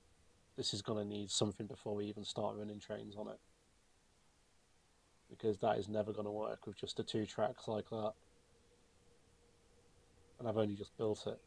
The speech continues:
I haven't even run a train on it. I just know it's not gonna work. It's not gonna hold up to the, the amount of traffic that it's gonna have to take. So,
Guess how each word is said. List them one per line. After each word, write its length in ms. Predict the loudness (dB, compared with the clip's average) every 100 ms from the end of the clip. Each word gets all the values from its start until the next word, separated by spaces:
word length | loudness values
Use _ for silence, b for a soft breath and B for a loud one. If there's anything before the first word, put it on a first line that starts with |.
| -20 -20 -8 4
I 20 |
haven't 160 | 8
even 140 | 8 8
run 140 | 4
a 40 | 2
train 300 | 4 6 4
on 100 | -2
it. 80 | 0
I 60 |
just 180 | 0 0
know 200 | -2 -2
it's 180 | -4 -12
not 140 | -10
gonna 180 | -8 -4
work. 280 | -2 -4 -6
It's 140 | -14 -16
not 100 | -16 -10
gonna 160 | -8 -8 -10 -20 -20 -20 -20 -20 -20 -20 -20 -20 4
hold 320 | 12 12 12
up 200 | 10 6
to 140 | -6 -2
the, 260 | -2 -4 -8 -16 -20 -20 -20 -20 -20 -6
the 40 | 2
amount 240 | 4 4
of 60 | 4
traffic 420 | 6 6 2 -4
that 80 | -6
it's 140 | -4
gonna 200 | -6 -6
have 140 | -6
to 100 | -6
take. 320 | -4 0 0 -2 -12 -16 -14 -14 -14 -14 -14 -14 -14 -14 -12 -12 -14 -14 -14 -14 -14 -14 -14 -14 -14 -14 -14 -14 -16 -16 -14 -2
So, 400 | 2 2 2